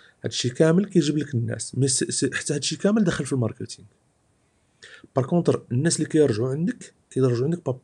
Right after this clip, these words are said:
بار ميموريزاسيون، يقدروا يرجعوا عندك بار ماركتينغ حتى هما يعاودوا يشوفوا داكشي اللي كدير، مي يقدروا يرجعوا عندك بار ميموريزاسيون. وهنا كاين فرق. الوغ تايم اون سايت،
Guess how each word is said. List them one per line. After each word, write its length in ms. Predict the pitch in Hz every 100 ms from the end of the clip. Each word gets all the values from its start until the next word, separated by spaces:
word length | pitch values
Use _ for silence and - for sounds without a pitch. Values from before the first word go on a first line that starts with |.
| _
بار 120 | 123
ميموريزاسيون، 720 | 127 160 160 147 117 104 - - _ _ _ _ _ _ _ _ _ _ _ _ -
يقدروا 320 | - 123 131
يرجعوا 160 | 107
عندك 220 | 107 104 -
بار 120 | 113
ماركتينغ 500 | 113 104 110 101 95
حتى 140 | -
هما 140 | 104 98
يعاودوا 240 | 92 95
يشوفوا 320 | 95 - -
داكشي 260 | - - 110
اللي 80 | -
كدير، 400 | 98 98 190 - - - -
مي 180 | 120 180
يقدروا 360 | - 120 131
يرجعوا 180 | 113 117
عندك 160 | 165 -
بار 120 | 127
ميموريزاسيون. 720 | 135 123 117 104 107 - - -
وهنا 320 | 110 107 180
كاين 260 | 185 151 120
فرق. 400 | - - - - _ _ - - - - _ _ _ _ _
الوغ 180 | 113 101 _ -
تايم 220 | 165 175
اون 180 | 160 127
سايت، 460 | - 85 - -